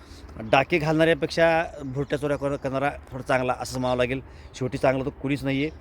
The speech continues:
त्यातल्या त्यात चांगले कोण हे पाहावं लागेल. ज्यांच्या मनामध्ये सर्वसामान्याबद्दल थोडी बहुत चांगली भावना असेल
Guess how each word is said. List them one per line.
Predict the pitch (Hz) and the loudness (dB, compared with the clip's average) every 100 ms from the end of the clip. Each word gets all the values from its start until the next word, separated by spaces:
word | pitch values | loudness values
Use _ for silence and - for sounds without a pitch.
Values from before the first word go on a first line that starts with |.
| - - - - - - | -18 -18 -18 -18 -4 2
त्यातल्या | 143 165 | 4 4
त्यात | 156 | 0
चांगले | - 147 143 | 2 0 0
कोण | 139 123 | -2 -4
हे | 107 135 | -4 -10
पाहावं | - 113 135 | -8 -4 0
लागेल. | 135 117 127 - - - - - 107 | 0 -2 -6 -8 -18 -16 -14 -10 -6
ज्यांच्या | 123 131 156 156 131 | -4 4 4 4 0
मनामध्ये | 127 147 139 131 | -2 -2 -2 -4
सर्वसामान्याबद्दल | 135 117 123 120 123 117 117 | -6 -6 -4 -2 -4 -6 -8
थोडी | 113 | -8
बहुत | 113 120 | -8 -4
चांगली | 120 117 | -2 -2
भावना | 104 110 | -4 -4
असेल | 110 - | -6 -6